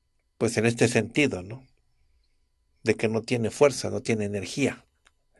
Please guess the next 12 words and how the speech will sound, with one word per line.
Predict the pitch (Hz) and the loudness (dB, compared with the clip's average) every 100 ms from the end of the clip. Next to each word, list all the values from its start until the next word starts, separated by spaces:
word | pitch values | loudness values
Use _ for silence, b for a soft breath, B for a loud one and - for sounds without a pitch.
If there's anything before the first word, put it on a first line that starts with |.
| _ | _
Y | - | 6
es | 113 | 6
lo | 135 | 8
que | 143 | 4
necesita, | 98 92 85 - - | 2 -2 -4 -4 -6
energía. | 90 87 - 143 - _ _ b b b b b b b _ | -10 -6 -2 -2 -4 _ _ b b b b b b b _
Entonces, | 123 110 127 135 151 | 2 6 6 6 4
pues, | 131 107 - - - - _ _ _ _ _ _ _ _ _ _ _ _ | 4 4 2 -12 -18 -20 _ _ _ _ _ _ _ _ _ _ _ _
si | - 113 | -4 2
no | 120 | 4
canaliza | 120 127 110 127 123 120 | 6 6 6 2 4 4
bien | 113 127 120 120 | 6 2 0 -10